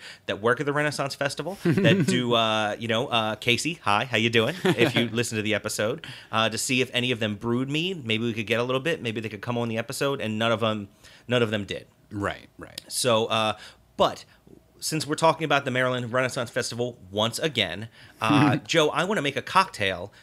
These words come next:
Speaker 1: that I tried for the very first time over at the Renaissance Festival. Can you grab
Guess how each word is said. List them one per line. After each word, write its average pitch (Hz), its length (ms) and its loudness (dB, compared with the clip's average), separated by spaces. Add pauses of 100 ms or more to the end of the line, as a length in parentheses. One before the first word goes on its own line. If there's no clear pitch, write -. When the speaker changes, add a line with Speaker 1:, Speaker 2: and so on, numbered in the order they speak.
(120)
Speaker 1:
that 113 160 2
I 127 160 4
tried 123 420 0
for 117 80 -8
the 107 100 -4
very 120 220 4
first 123 320 -4
time 95 460 -4 (380)
over 113 280 2
at 110 80 -4
the 113 80 0
Renaissance 104 420 -4
Festival. 92 320 -8
Can 123 220 -4
you 139 140 0
grab 117 640 0